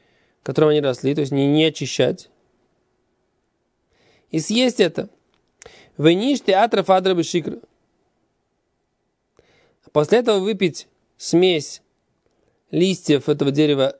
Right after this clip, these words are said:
эдер с брагой, о, <clears throat> или нужно «Юхаль инвей таала анвей гефен амудала аль габей декель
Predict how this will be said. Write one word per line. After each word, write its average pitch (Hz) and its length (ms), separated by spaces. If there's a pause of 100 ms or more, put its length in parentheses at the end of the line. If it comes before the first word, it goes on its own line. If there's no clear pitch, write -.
(120)
эдер 175 480 (1400)
с 135 680
брагой, 151 680
о, 233 440 (1800)
<clears throat> 156 960
или 226 360
нужно 196 580 (1800)
«Юхаль 190 320
инвей 220 440
таала 180 500
анвей 175 340
гефен 185 440
амудала 151 640
аль 156 120
габей 170 300
декель 139 500